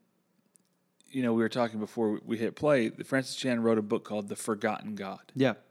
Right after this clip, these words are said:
Speaker 2: Mm-hmm.
Speaker 1: about the
Speaker 2: It's a
Speaker 1: Holy Spirit.
Speaker 2: fantastic book.
Speaker 1: And if you look at that list of things that we have access to because of the Holy Spirit, and the idea that he would be like a God we just sort of forgot, to, a part of God we just forgot to care about.
Speaker 2: It's easy. It's, i-,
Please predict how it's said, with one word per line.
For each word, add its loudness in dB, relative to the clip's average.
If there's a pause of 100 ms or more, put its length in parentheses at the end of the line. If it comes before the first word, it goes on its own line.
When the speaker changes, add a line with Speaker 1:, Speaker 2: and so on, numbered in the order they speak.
Speaker 2:
Mm-hmm. -4
Speaker 1:
about 4
the 0
Speaker 2:
It's 0
a -4
Speaker 1:
Holy 2
Spirit. -2
Speaker 2:
fantastic -4
book. -2 (280)
Speaker 1:
And 0
if -2
you 4
look 2
at 2
that 2
list 0
of -6
things -2
that -2
we -4
have -4 (180)
access -8
to -2
because -8
of -6
the -6
Holy -8
Spirit, -4 (1040)
and 2
the 2
idea 2
that -2
he -2
would 2
be 0
like -6
a -14
God -6
we -6
just -8
sort -4
of -6
forgot, -8
to, -8
a -2
part 2
of -4
God -2
we -4
just -8
forgot -8
to -16
care -2
about. -8
Speaker 2:
It's -10
easy. 0
It's, -6
i-, -6